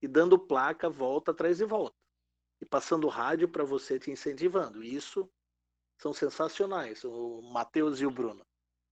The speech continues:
E tem mais alguns que acompanham, mas esses dois, eles vinte e quatro horas fazendo isso.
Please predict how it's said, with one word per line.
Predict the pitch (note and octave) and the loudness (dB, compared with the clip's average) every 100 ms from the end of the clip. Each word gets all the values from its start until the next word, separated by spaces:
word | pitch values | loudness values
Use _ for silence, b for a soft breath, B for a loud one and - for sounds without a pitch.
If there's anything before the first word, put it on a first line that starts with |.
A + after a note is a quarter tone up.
| _ _ _ _ _ _ _ - | _ _ _ _ _ _ _ -18
E | - A#2 A2+ | -12 -10 -8
tem | - D#3+ | -2 0
mais | F3 E3+ E3 | 4 4 4
alguns | C#3 D#3 D#3 | 2 0 -2
que | - C#3 | 0 0
acompanham, | C3+ D3 C#3 C3 A2+ | 0 -2 0 0 -2
mas | A#2 | -2
esses | C#3 E3 D#3+ B2 | 0 0 -4 0
dois, | C#3 E3 E3+ | 2 4 2
eles | F3 D3 | 0 -2
vinte | A#2+ C#3 G3+ - | -8 -6 -6 -8
e | - | -4
quatro | F#3 F3 D#3 | -2 -2 -2
horas | D3 D#3+ - | -2 -2 -4
fazendo | E3+ F3 F3+ | -4 -2 0
isso. | D3 G#2 - | 0 -2 -14